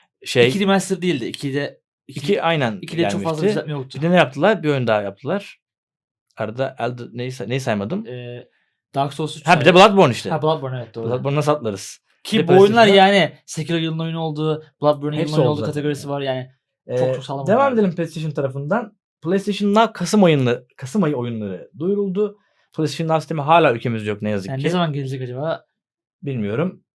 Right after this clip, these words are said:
Speaker 1: Ee, F bir iki bin yirmi, Injustice iki, Rage iki, War Hammer Vermintide iki, Kingdom Come Deliverance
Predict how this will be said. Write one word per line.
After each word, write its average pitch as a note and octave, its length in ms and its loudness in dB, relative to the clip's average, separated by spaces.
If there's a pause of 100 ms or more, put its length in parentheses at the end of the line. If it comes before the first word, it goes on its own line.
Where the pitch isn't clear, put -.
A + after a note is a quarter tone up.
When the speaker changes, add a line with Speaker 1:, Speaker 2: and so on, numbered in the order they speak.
(100)
Speaker 1:
Ee, G#2+ 300 -14 (160)
F D#3 140 -12
bir G3 340 -2 (100)
iki E3+ 200 -8
bin F#3+ 140 2
yirmi, F#3+ 320 2
Injustice D3 640 -6
iki, F#3 180 -4
Rage C3+ 200 0 (160)
iki, E3+ 400 -8
War A#2+ 180 -4
Hammer D3 260 0
Vermintide D#3 480 -2
iki, D#3+ 200 -12
Kingdom D3+ 460 -10
Come D3+ 240 -10
Deliverance D#3+ 380 -4